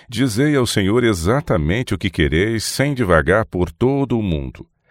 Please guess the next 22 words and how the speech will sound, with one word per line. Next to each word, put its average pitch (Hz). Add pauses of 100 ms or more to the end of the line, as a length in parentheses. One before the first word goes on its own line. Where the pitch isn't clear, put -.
(340)
Na 71
oração 80
particular, 85
cada 69
qual 90
tem 82
o 80
direito 76
de 76
orar 82
o 76
tempo 104
que 80
lhe 71
aprouver 82
e 69
de 80
ser 95
minucioso 107 (140)
tanto 143 (160)
quanto 104
deseja. 85